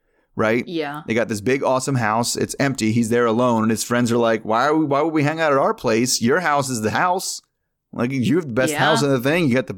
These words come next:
Speaker 1: T Vs, you got the things. Let's, we hang out at your house. You put the studio in there. We'll be gr-, it'll be great. It'll be lots of fun." And he's just like, "Oh, okay. All right.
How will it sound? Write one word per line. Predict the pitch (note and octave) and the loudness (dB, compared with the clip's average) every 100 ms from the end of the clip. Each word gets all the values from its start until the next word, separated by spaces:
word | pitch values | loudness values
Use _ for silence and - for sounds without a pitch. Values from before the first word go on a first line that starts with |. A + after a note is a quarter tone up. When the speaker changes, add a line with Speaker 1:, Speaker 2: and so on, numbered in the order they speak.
| - | -8
Speaker 1:
T | A#2 A2 | -4 0
Vs, | C3 E3 E3 | 2 2 2
you | A#2+ | 2
got | G#2+ G#2 | -2 -2
the | |
things. | C3+ D3+ D3+ | -2 0 2
Let's, | B2+ C3 | 0 0
we | C#3 | 0
hang | E3 E3 | 0 2
out | C#3 | 2
at | C3 | 2
your | D3 | 2
house. | F#3+ A2 G#2+ - | 2 0 -4 -6
You | A2+ - - - - | -8 -10 -20 -20 -6
put | C3 | -6
the | G#2+ | -6
studio | - D#3+ F3 E3+ | -4 0 2 0
in | F3 | 0
there. | F3 F3 F3 F3 | 2 4 2 2
We'll | F3 | 2
be | A#2+ | 0
gr-, | - - | 0 0
it'll | C3+ | 0
be | |
great. | B2+ G3+ | 0 2
It'll | G3+ | 2
be | A#2+ | 2
lots | A2 B2 C3 | 0 0 -2
of | |
fun." | C#3 G3 D#3 C3+ - - | -2 0 0 -4 -12 -4
And | A#2+ | -2
he's | C3+ | 0
just | D3 | 0
like, | C3 C3 - | 0 -2 -2
"Oh, | E3+ F#3+ F#3 F#3 F#3 F#3 F#3 F3+ F#3 | 0 2 2 4 2 4 4 4 2
okay. | F#3 E3+ D3+ D3 D3 - | 2 0 -2 -2 -6 -2
All | E3 | 2
right. | D#3+ D#3 | 2 2